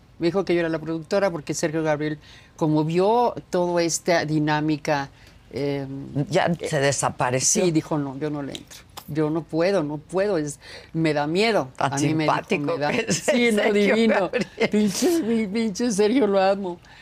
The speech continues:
Speaker 1: Este, dijo, "No, no, no, Méndez, yo no puedo, no, no, es muy fuerte", me dijo, "No puedo, no puedo, yo no puedo, no puedo". Y se fue. Entonces,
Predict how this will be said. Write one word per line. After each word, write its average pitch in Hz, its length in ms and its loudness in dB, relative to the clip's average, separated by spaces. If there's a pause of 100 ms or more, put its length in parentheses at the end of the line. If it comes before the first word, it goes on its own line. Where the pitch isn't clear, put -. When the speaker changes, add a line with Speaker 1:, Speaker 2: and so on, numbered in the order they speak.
(160)
Speaker 1:
Este, 185 360 2
dijo, 190 240 0
"No, 190 160 4
no, 170 120 2
no, 160 140 0
Méndez, 160 360 -2
yo 170 120 -2
no 175 120 -4
puedo, 160 340 0
no, 165 160 -2
no, 170 120 0
es 175 120 0
muy 190 160 2
fuerte", 185 420 0
me 147 140 -2
dijo, 151 180 -2
"No 160 140 0
puedo, 185 320 0
no 175 100 -4
puedo, 220 300 2
yo 208 160 -2
no 220 100 -4
puedo, 214 260 0
no 175 140 -4
puedo". 156 240 -6
Y 165 80 -6
se 151 140 -4
fue. 226 160 -8 (560)
Entonces, 180 640 -2